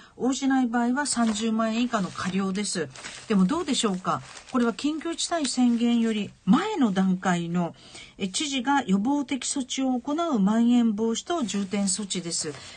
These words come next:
え、基準が曖昧ではないかということや、あるいはですね、え、これが、まず、まん延防止等重点措置だと、え、指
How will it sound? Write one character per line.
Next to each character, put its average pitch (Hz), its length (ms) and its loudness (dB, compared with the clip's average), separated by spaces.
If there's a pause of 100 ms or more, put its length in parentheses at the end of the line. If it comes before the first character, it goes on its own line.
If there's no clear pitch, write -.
(100)
え、 208 120 -4
基 233 220 0
準 254 260 4
が 277 320 0
曖 233 180 2
昧 240 260 4
で 277 120 -4
は 240 160 0
な 202 140 2
い 185 80 -2
か - 180 -10 (240)
と 254 60 0
い 254 100 4
う 262 100 0
こ 247 160 -2
と 294 180 -4
や、 208 280 2 (320)
あ 208 100 0
る 269 120 0
い 381 100 -4
は 226 100 2
で 180 140 -4
す - 100 -12
ね、 185 240 0 (400)
え、 151 300 -6
こ 226 140 -2
れ 240 120 2
が、 233 240 2 (1500)
ま 226 100 6
ず、 208 320 0
ま 202 120 4
ん 269 100 6
延 277 260 4
防 254 140 0
止 254 160 -6
等 262 160 0
重 240 240 -2
点 262 160 2
措 262 220 -2
置 269 200 -8
だ 185 160 -2
と、 196 460 -2 (320)
え、 - 60 -10
指 - 100 -2